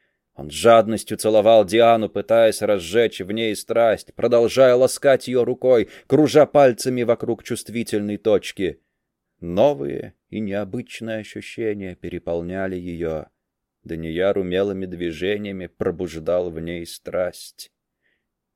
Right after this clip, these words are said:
Выпустив губы девушки из плена, он выложил дорожку из поцелуев на её шее, вновь обвёл языком метку, а затем, сильнее раздвинув ей ноги, обхватив руками полушария ягодиц, одним рывком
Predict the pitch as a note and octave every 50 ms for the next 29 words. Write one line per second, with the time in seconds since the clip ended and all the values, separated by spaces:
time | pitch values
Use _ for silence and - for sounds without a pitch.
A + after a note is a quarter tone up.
0 | _ - E2 E2 G#2+ B2 B2 - A#2 A2+ - - A2 G#2+ F#2 F2 F2 A#2+ A#2 G2
1 | A2+ G2+ F#2 A#2 A#2+ G#2+ G#2+ - - - A2 G#2 F#2 - - - - B2 B2+ B2
2 | A2+ G#2+ G2 G2 F#2+ F2+ E2+ E2 F2 C#3 D3 B2+ A#2+ G#2+ G#2 A2+ A2 G2 F#2+ A2
3 | A2 A#2+ A#2 - - - A2 G#2 - - - G#2 G2 - A2 A2+ A#2+ B2 A#2+ A2+
4 | G#2 - - G#2+ G#2+ G#2 G#2+ G#2 G#2+ A#2+ G#2 - - B2 A#2+ A2 G2 G#2+ G2 F#2
5 | G#2+ A#2+ B2+ A#2 G2+ - G2 F#2+ F2+ F2+ D#2+ G#2 A2 G2+ F#2 F2 F#2+ G2+ F2 A2
6 | G2+ - A2+ G#2 F#2+ F2+ F#2+ G#2+ A2+ G#2+ - - - B2+ G#2+ - _ _ _ _
7 | _ _ _ _ _ _ - E2+ D#2+ F2+ F2 - - A2+ A2 G2+ - - A2+ A2+
8 | A2+ A#2 A#2+ B2 B2 A#2+ A2+ A2 A2+ G2 D#2+ E2+ F#2+ A#2 B2+ A2+ A2+ G#2 - -
9 | G2 A#2+ A#2+ A2+ A2 A2 A#2+ B2 A2+ G#2+ B2 - A#2 - - - - A#2 A2+ -
10 | - C3 - - - B2+ B2 - C3 B2 A2+ A#2 G#2 - B2 A#2+ A#2+ A2+ - -
11 | B2 A#2+ A#2 A#2 A#2+ G#2+ F2 A2+ B2 A2+ G#2 A2+ G#2+ A#2+ A2 - B2+ A#2+ G#2+ G2+
12 | C3 D3+ C#3 B2 - - G#2 - _ - D#3 C#3+ A#2+ G2+ -